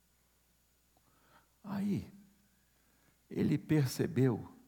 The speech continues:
que na congregação, assim,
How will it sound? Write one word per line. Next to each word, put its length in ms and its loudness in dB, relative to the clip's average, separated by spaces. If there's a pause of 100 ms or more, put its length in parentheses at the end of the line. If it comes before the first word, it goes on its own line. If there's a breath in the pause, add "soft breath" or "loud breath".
(880)
que 360 2
na 220 0
congregação, 1000 0
assim, 400 -2